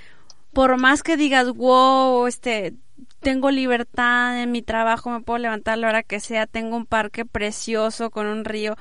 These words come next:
súper cerquita de mi casa", eh, tantas bendiciones que, que uno tiene,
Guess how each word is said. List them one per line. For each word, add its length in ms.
súper 420
cerquita 560
de 100
mi 180
casa", 640
eh, 380
tantas 420
bendiciones 680
que, 320
que 180
uno 240
tiene, 420